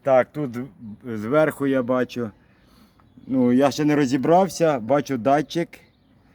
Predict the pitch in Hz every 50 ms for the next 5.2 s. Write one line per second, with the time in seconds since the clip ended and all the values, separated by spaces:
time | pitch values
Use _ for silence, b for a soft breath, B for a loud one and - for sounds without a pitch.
0 | b b b b b b b b - 143 143 139 - - 147 147 143 131 110 92
1 | _ _ _ _ - - - - 127 139 143 151 156 147 143 143 139 131 - 147
2 | 156 156 143 123 147 135 - - 139 139 135 117 104 - B B B B B B
3 | B B B _ - 143 151 165 170 175 170 170 170 170 165 - - 143 143 151
4 | 143 117 131 143 139 - 127 117 - 131 127 139 135 117 131 131 127 123 113 -
5 | 110 110 135 143